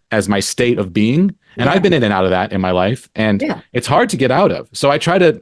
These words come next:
Speaker 1: you know, keep myself above that. Um, like, uh, by above that, I mean, like, that's like a,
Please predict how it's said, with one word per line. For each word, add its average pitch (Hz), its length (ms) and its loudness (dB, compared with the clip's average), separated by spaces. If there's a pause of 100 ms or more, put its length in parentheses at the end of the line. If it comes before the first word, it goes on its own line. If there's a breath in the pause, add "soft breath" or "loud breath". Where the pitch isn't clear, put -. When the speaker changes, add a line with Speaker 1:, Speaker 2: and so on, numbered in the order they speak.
(120)
Speaker 1:
you 135 80 -4
know, 123 100 -2
keep 160 180 -4
myself 139 300 0
above 143 280 0
that. 85 240 -4 (460 loud breath)
Um, 101 400 0 (720)
like, 117 180 -2
uh, 110 220 -2 (480)
by 127 180 0
above 123 300 2
that, 113 180 2
I 110 80 2
mean, 110 180 2
like, 107 220 0
that's 117 220 -2
like 120 120 -2
a, 90 80 -4